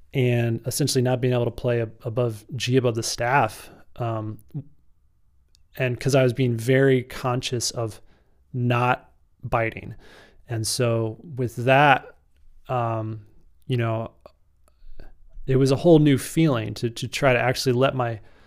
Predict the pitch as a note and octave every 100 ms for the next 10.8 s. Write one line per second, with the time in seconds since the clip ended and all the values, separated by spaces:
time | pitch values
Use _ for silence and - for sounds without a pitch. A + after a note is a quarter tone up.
0 | _ _ - D3 C#3 - - - - C3
1 | B2 A#2+ C3+ B2+ C3 A#2+ A#2+ A#2 A#2 A2
2 | A#2 G#2+ - - A#2+ A2+ A2 B2+ A#2 A2
3 | G#2 - - - - - - D3+ A#2 A2
4 | A2+ G#2 - - A#2 - - - - D#3
5 | - A2+ A2 A2 - - - - - _
6 | _ - - - - - - - - D#3
7 | C#3+ C#3 C3 B2+ - - - - - C3+
8 | D3 C#3 C3+ C3 B2+ - C3+ - C3 C3+
9 | C3 B2 B2+ B2+ A#2+ - - - - -
10 | - A#2+ A#2+ A#2+ A#2 B2+ B2